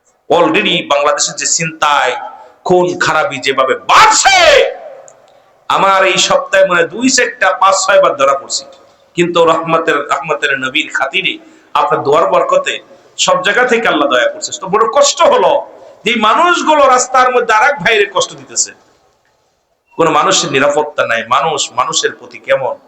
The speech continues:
কিয়ামতের ময়দানের মতো কেউ কারো হবে না। কি যেন একটা শুরু হয়ে গেছে দেশের উপরে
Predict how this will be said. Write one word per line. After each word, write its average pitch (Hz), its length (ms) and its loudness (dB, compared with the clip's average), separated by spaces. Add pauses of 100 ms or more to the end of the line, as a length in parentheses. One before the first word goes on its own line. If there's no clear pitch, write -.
(400)
কিয়ামতের 285 480 0
ময়দানের 120 360 0
মতো 101 220 -16
কেউ 170 240 -2
কারো 196 240 0
হবে - 220 -2
না। - 140 -14 (840)
কি 269 200 0
যেন 254 220 2
একটা 160 200 -2
শুরু 156 260 2
হয়ে 135 160 2
গেছে - 200 -6
দেশের 110 280 -6
উপরে - 260 -20